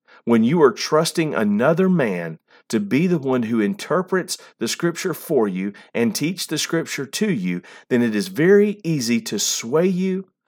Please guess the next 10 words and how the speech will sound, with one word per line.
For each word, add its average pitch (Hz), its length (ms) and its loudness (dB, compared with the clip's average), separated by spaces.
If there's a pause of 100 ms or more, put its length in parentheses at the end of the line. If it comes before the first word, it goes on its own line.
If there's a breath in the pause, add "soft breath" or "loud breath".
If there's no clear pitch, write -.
(180 soft breath)
or 113 160 0
twist 156 480 -2
the 175 120 0
word 156 380 4
up 107 440 -2 (360 soft breath)
and 113 200 2
make 156 260 4
you 165 80 -2
believe 147 500 0
something 107 520 -4